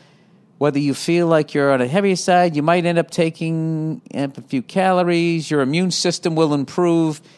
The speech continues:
It could boost, oh, I just gotta read the headlines. It'll boost, can boost your metabolism. Your liver will be able to function more effectively.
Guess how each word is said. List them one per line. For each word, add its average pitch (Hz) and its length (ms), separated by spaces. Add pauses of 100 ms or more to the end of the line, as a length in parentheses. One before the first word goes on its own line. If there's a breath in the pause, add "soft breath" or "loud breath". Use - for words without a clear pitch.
It 143 100
could 143 200
boost, 165 280
oh, 165 100
I 156 80
just 151 180
gotta 160 120
read 151 160
the 127 60
headlines. 123 400
It'll 139 160
boost, 165 440
can 139 140
boost 175 260
your 165 80
metabolism. 139 840 (580 soft breath)
Your 143 120
liver 175 260
will 156 340
be 147 240
able 160 200
to 147 140
function 160 500
more 143 180
effectively. 123 800